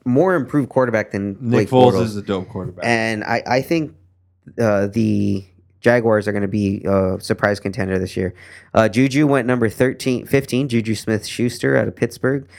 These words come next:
Speaker 1: which I think is slightly high for him. Uh, Odell Beckham went sixteen. Michael Thomas, I'm surprised, went at seventeen.
Speaker 2: You know
Speaker 1: I
Speaker 2: what, dude? I'm ex-, for the exact reason, you know, with the Thomas pick,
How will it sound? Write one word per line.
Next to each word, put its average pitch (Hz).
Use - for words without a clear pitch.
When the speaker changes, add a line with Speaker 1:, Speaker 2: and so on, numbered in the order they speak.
Speaker 1:
which 120
I 120
think 147
is 139
slightly 139
high 120
for 127
him. 131
Uh, 107
Odell 120
Beckham 139
went 113
sixteen. 117
Michael 151
Thomas, 151
I'm 127
surprised, 113
went 113
at -
seventeen. 110
Speaker 2:
You 113
know 131
Speaker 1:
I 120
Speaker 2:
what, 123
dude? 139
I'm 117
ex-, 123
for 127
the 110
exact 107
reason, 127
you 107
know, 98
with 98
the -
Thomas 110
pick, 151